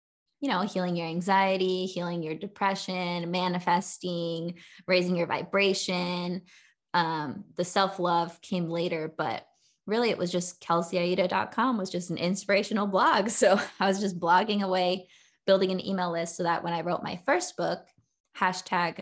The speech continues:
actually I can, The Art of Affirming Yourself to Greatness, that people would buy it and read it. So that's really what happened. And then from there, it just blew up over the years, because this was, like,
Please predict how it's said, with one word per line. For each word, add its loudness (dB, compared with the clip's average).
actually -2
I -2
can, 0
The -8
Art 0
of -4
Affirming -4
Yourself -8
to -8
Greatness, -4
that 0
people -6
would -4
buy 0
it -4
and -4
read -2
it. -6
So -6
that's -6
really -4
what -2
happened. -2
And -2
then -2
from -2
there, 0
it -2
just -4
blew 4
up 0
over -4
the -10
years, -2
because -6
this -4
was, -6
like, -4